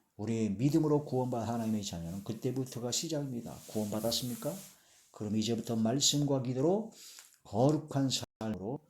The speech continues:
성화되어지는 삶을 살아가야 된다는 거죠. 많이 아시는 데살로니가전서 오 장 십육 절에서 십팔 절에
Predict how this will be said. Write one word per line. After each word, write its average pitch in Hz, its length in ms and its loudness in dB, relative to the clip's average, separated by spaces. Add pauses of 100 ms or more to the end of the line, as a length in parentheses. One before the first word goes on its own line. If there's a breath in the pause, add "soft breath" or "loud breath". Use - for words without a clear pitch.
(180)
성화되어지는 139 920 2
삶을 90 360 -4
살아가야 82 380 -10
된다는 - 340 -20
거죠. - 320 -20 (2000)
많이 135 300 4
아시는 104 500 0
데살로니가전서 131 880 4
오 127 200 2
장 120 220 0
십육 170 440 0
절에서 135 320 2
십팔 120 340 -4
절에 139 400 -2